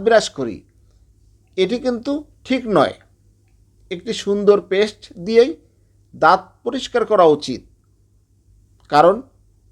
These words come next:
দাঁত একটি অমূল্য সম্পদ। বাংলাদেশে অনেক টুথপেস্ট পাওয়া যায়, তার মধ্যে মেডিপ্লাস ডিএস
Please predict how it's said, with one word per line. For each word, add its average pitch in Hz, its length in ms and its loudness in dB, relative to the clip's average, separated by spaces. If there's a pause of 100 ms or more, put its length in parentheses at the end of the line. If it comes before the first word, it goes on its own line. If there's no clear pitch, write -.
(120)
দাঁত 165 240 2 (100)
একটি 277 200 -8 (420)
অমূল্য 285 380 2 (160)
সম্পদ। 160 360 -2 (1500)
বাংলাদেশে 208 720 4 (540)
অনেক 226 340 2 (540)
টুথপেস্ট 208 800 -2 (100)
পাওয়া 165 280 4
যায়, 262 160 -2 (520)
তার 226 200 2
মধ্যে 254 220 2 (120)
মেডিপ্লাস 247 520 4 (460)
ডিএস 190 440 0